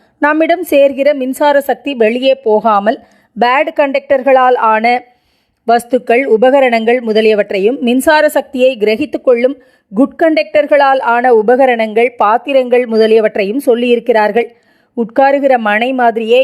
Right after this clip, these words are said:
யாகத்தில் ஹோமத்துக்கு பிரயோஜனப்படுகிற கரண்டி பேட் கண்டக்டரான மரத்தால் ஆனதாகத்தான் இருக்க வேண்டும். மறு திசையில் செப்பு பாத்திரம், செப்பு விக்கிரகம்,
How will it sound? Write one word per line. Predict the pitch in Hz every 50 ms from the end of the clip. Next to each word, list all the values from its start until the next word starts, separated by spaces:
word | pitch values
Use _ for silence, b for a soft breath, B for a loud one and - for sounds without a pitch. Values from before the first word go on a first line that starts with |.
| - -
யாகத்தில் | 208 202 196 196 214 233 269 269 - 247 240 233
ஹோமத்துக்கு | - - 240 220 233 262 285 302 - 311 - 285
பிரயோஜனப்படுகிற | - 269 226 220 220 233 226 277 262 254 254 247 226 208 220 220 214 214
கரண்டி | - 214 190 190 208 214 208 196 208 220 226 226 b b b b b b -
பேட் | 180 196 208 226 269 311
கண்டக்டரான | 294 302 285 277 262 262 - - 277 254 247 233 226 220 226 254 269 269 269
மரத்தால் | 208 185 185 190 208 220 - 269 240 247 240
ஆனதாகத்தான் | 226 214 214 214 202 220 214 202 226 220 - 233 226 233 233
இருக்க | 202 208 208 220 - 247
வேண்டும். | 214 220 214 202 196 214 - b b b b b b b b -
மறு | 220 226 233 240 285 330
திசையில் | 262 269 262 - 277 226 233 240 277 285
செப்பு | - - 233 220 226 214 202
பாத்திரம், | - - 233 220 220 240 214 214 226 220 b b b b b _ -
செப்பு | - 285 277 - - 311
விக்கிரகம், | 269 262 254 196 214 240 233 214 226 226 240